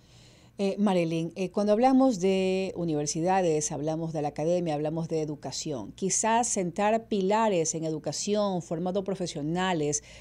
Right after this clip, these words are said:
comprometidos a que realmente trabajen en tantos jóvenes, porque hay muchos jóvenes que vienen de hogares en donde se normalizó la violencia en las casas.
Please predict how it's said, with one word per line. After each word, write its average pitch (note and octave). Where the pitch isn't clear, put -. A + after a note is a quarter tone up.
comprometidos G#3
a F#3
que F#3+
realmente G3+
trabajen G3+
en G#3
tantos D4
jóvenes, G#3+
porque G#3+
hay D#4+
muchos F#4
jóvenes D#4+
que B3+
vienen C#4
de B3+
hogares B3+
en A3+
donde G#3+
se A3+
normalizó A3+
la A3
violencia G3+
en F#3+
las E3+
casas. -